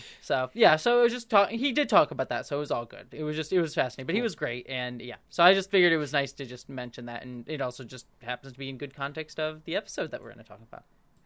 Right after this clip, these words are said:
Speaker 2: Yeah, uh, and really quickly about,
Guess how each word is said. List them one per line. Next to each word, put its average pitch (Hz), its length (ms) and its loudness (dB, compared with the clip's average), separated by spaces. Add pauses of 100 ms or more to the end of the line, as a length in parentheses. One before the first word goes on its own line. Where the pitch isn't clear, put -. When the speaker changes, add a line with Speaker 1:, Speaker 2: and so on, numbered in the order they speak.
(220)
Speaker 2:
Yeah, 143 520 -2
uh, 131 260 6
and 131 340 2
really 165 140 0
quickly 143 420 -2
about, 107 440 -4